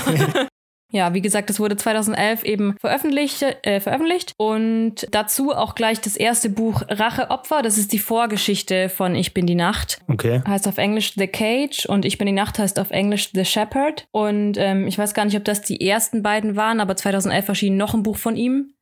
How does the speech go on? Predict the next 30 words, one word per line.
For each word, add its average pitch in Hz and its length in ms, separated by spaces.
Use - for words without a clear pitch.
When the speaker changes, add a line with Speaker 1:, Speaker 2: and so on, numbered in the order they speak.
Speaker 2:
Also 190 160
eins 208 280
von 214 100
diesen 196 240
dreien 185 420
waren 170 220
halt 175 160
seine 160 300
ersten, 156 320
Speaker 1:
Mhm. 131 40
Speaker 2:
seine 175 300
ersten 175 220
Romane 175 520
oder 175 160
Speaker 1:
Also 170 220
Speaker 2:
Thriller 117 220
eben. 117 100
Speaker 1:
gehört's 123 340
im 127 300
Endeffekt 117 420
zu - 100
seinen, 113 460
ein, 131 200
ein, 139 400
was? 107 420
Es 139 120
gehört 143 320
im 151 140
Endeffekt 156 520
zu 147 120